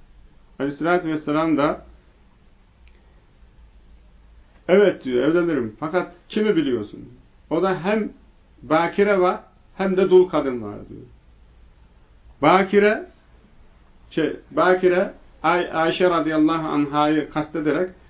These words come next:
Ebu Bekir arkadaşının kızı, e, Ebu Bekir'in arkadaşının kızı Ayşe'dir diyor. Ondan bahsediyor.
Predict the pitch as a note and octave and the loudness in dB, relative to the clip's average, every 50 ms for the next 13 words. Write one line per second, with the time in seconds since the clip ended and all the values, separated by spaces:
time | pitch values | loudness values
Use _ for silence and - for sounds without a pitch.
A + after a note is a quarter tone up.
0 | - - - D3+ D#3 E3+ D#3 D#3+ D#3+ D#3 - F3 D3+ - - D3+ D3 D3+ D3 D#3 | -16 -8 -4 -2 -2 0 0 -2 -2 -2 -2 -4 -4 -4 -6 -6 -6 -4 -4 -4
1 | D#3 D3+ D3+ D#3+ D#3+ E3+ E3+ D3+ - D3+ C#3+ D#3 E3+ D#3 D#3 - - - - - | -4 -4 -4 -4 -4 -4 -6 -6 -6 -6 -4 -4 -4 -6 -6 -8 -10 -14 -14 -10
2 | - C#3 C3+ C3 C3 C3 C3 C3 C3 C3 C3 - _ - - _ _ _ - _ | -8 -6 -4 -4 -4 -4 -4 -6 -8 -8 -12 -16 _ -20 -20 _ _ _ -20 _
3 | _ _ - _ - D#3 D3 B2 C#3+ D3+ D3 D#3+ D3+ - E3 E3 E3 D#3 - - | _ _ -20 _ -14 -10 -6 -2 -2 0 0 -2 -2 -2 -2 0 0 0 0 -2
4 | - - C3 C3+ - D3+ D3+ D3+ D3+ D#3+ E3 E3 D#3 D#3+ D3 D3+ E3+ F#3 F#3 - | -4 -6 -6 -6 -4 -4 -4 -4 -2 -2 -4 -4 -4 -4 -2 -2 0 -2 0 0
5 | D#3 D3 D3 D3 - F3 D#3+ D3 C#3+ B2+ A2+ G#2 A2+ B2 C#3+ E3+ - B3 - - | 0 0 0 0 -2 -2 0 0 0 0 0 -2 -4 -2 -2 -4 -4 -6 -12 -18
6 | _ _ - _ - - - - - - C#3 C#3 D3+ D#3+ E3 E3 D#3+ D3+ C#3 C3 | _ _ -20 _ -20 -20 -20 -20 -8 -4 -2 0 2 0 0 0 0 -2 -4 -4
7 | C3 - C#3 C#3 E3+ F#3+ G#3 | -6 -8 -6 -2 -2 -2 -2